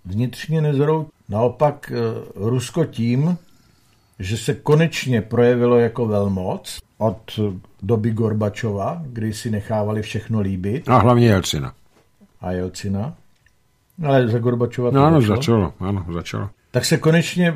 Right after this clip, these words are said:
Speaker 1: projevilo jako, jako velmoc, že prostě řeklo,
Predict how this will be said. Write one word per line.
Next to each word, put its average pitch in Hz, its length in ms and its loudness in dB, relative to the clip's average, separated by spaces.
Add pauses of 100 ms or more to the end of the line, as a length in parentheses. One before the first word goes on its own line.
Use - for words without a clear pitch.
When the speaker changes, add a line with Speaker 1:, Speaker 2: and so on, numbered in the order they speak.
(120)
Speaker 1:
projevilo 139 680 4
jako, 127 540 2 (360)
jako 117 280 2
velmoc, 113 680 2 (440)
že 98 160 -2
prostě 117 400 0
řeklo, 123 360 2